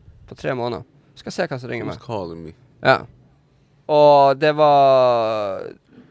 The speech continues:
Speaker 1: tre, tre, fire stykker som ringte meg. Og da var det bare sånn, og da fikk jeg sånn aha-moment, og bare sånn, «Vet du hva? Den vennelista mi ble jævla mye mindre, men»
Speaker 2: Good for you.
Speaker 1: Ja, men jeg følte meg mye bedre med dem som
Speaker 2: Good
Speaker 1: faktisk
Speaker 2: for
Speaker 1: ringte
Speaker 2: you.
Speaker 1: meg,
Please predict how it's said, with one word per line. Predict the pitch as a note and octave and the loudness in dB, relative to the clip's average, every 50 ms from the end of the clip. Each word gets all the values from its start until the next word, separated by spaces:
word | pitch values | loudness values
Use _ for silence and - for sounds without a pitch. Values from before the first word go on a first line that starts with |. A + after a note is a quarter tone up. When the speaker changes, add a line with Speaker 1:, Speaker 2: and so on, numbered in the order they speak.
| _ | _
Speaker 1:
tre, | - - - D3+ D#3+ C#3 A#2+ G2+ - - G2 A#2+ - - | -20 -14 -6 -2 0 2 2 0 0 -4 -8 -12 -14 -16
tre, | - - C#3 C#3+ B2+ | -12 -8 -6 -6 -4
fire | - - B2+ A#2 | -4 -4 -6 -6
stykker | - - A#2+ A2 - | -4 -6 -6 -8 -8
som | - G#2+ | -10 -10
ringte | G2 G2 G2+ - - F2+ | -10 -10 -10 -10 -12 -12
meg. | D#2 C2 - _ _ _ _ _ _ _ _ _ _ - | -14 -14 -16 _ _ _ _ _ _ _ _ _ _ -6
Og | - C#3+ | 0 4
da | D3+ D#3+ D#3+ | 6 6 6
var | D#3 D#3 D3 C#3+ | 6 6 4 4
det | C3+ | 4
bare | C3 B2 B2 B2 | 2 2 0 0
sånn, | B2+ C3 B2 A2+ - - | 0 0 0 -2 -2 -6
og | C3+ C3+ | -4 0
da | C3+ F3 F#3+ E3+ | 2 2 2 2
fikk | - C#3 C3 - | 0 -2 -2 -2
jeg | B2 A2+ | -4 -4
sånn | B2 A#2 - | -4 -6 -6
aha-moment, | - A2+ G#2 A2+ B2+ B2 B2+ C3 C3+ C#3 B2 G#2 D#2+ D2 D#2+ F2+ - | -4 -4 -2 2 2 2 2 2 0 -2 -4 -4 -6 -8 -14 -14 -12
og | G#2 A2 | -10 -6
bare | A#2 A2 A2 | -6 -6 -6
sånn, | - A#2+ B2 | -6 -8 -10
«Vet | C#3 C3+ | -8 -8
du | D#3 | -4
hva? | E3 F#3 F3+ F3 - _ _ _ _ _ _ _ _ _ _ _ _ | -4 -4 -4 -6 -8 _ _ _ _ _ _ _ _ _ _ _ _
Den | - D3 C#3 | -4 0 2
vennelista | C#3+ D3+ E3 F3 E3 D3 - C#3 | 2 2 2 0 -2 -4 -4 -6
mi | C#3 D3 D3 | -4 -4 -4
ble | C#3+ C3+ C3 | -4 -4 -6
jævla | C#3 D3 D3 D3+ C#3+ C3+ C#3 C#3 C#3+ C#3 C3 | -6 -4 0 4 4 6 6 6 4 4 2
mye | C3 B2+ A#2+ | 0 0 0
mindre, | B2 C3 C3+ C#3+ D3 D#3+ E3 E3 D#3+ - _ _ _ - | 0 -2 -2 0 0 0 0 0 -2 -6 _ _ _ -6
men» | C3 C3+ C3+ C3+ C3 C3 C3 B2 G#2+ - - | -2 0 2 2 2 0 -2 -4 -8 -6 -2
Speaker 2:
Good | - E3 E3+ - | 0 2 2 0
for | - C#3 C3+ | 0 -4 -4
you. | A#2+ G#2+ G2 F2+ | -2 -4 -4 0
Speaker 1:
Ja, | C#3+ D3+ D3+ D3 C3+ | 4 4 6 6 6
men | B2 C#3+ D#3 D3+ D3 C#3 - _ | 4 4 4 4 2 0 -6 _
jeg | - C3+ D3+ C#3+ C3 | -8 -6 -6 -6 -4
følte | - E3 D3 C#3 - | -4 -4 -4 -4 -4
meg | D#3 C#3 C3 | -6 -6 -4
mye | C3+ C3+ C3 | -4 -4 -2
bedre | A#2+ C3+ C3 C3 B2 A#2+ | 0 0 0 0 0 -2
med | A2+ G#2+ | -2 -2
dem | A2 A2 | -2 0
som | A2 D3 | 2 2
Speaker 2:
Good | F3+ F3 | 2 2
Speaker 1:
faktisk | A2+ - A2 | 0 -2 -2
Speaker 2:
for | B2+ B2 | -2 -2
Speaker 1:
ringte | A#2 A2+ | 0 -2
Speaker 2:
you. | G2+ | -4
Speaker 1:
meg, | F#2+ D#2+ C2+ | -4 -8 -10